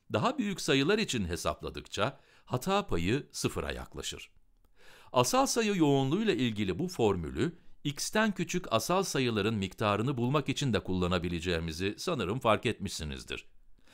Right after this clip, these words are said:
Asal sayıların miktarı eğrinin altında kalan alandır. Yoğunluğu sabit bir sayı olarak alıp bunu sadeleştirebiliriz.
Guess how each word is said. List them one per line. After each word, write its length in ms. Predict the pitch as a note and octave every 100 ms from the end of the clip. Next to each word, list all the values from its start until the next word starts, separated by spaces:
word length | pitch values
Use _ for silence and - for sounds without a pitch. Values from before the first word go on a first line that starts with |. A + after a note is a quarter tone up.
| - -
Asal 320 | B2 - A#3+
sayıların 460 | A#3 A#3 F3+ C3 G2+
miktarı 640 | F#2 - F#2+ D2+ C#2+ G#2 - - -
eğrinin 560 | C3+ C#3 C3 A2 G3 G#3+
altında 520 | C3+ B2+ C3 A#2 G#2
kalan 280 | D#2+ D#2+ D2
alandır. 500 | C#2+ C2 B1 A1+ - _ _ _ _ -
Yoğunluğu 480 | A#2 C#3+ F#3+ G3+ B3
sabit 460 | - D3+ D#3+ G#3+ C#3
bir 80 |
sayı 300 | A#2+ B2 A2+
olarak 460 | A#2 G2 F2 E2 -
alıp 340 | E2+ F3+ - - - C#3
bunu 240 | G2+ C#3+
sadeleştirebiliriz. 1160 | B2 G#2 F#2 E2+ D2+ F2+ F#2 D#2 C2 A1+ -